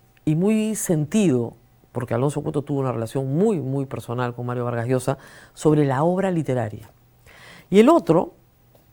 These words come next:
que yo iba a presentar mañana, pero se ha suspendido la presentación,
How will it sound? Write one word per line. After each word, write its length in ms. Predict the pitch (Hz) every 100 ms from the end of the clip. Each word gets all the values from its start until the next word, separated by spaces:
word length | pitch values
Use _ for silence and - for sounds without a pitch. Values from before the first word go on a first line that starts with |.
| _ _ -
que 140 | 143
yo 120 | 147
iba 140 | 165 160
a 40 |
presentar 400 | 139 131 123 147
mañana, 480 | 147 147 170 143 135
pero 140 | 110
se 140 | - 123
ha 40 |
suspendido 460 | 127 - 117 131 123
la 80 |
presentación, 800 | 107 110 117 113 113 147 131 131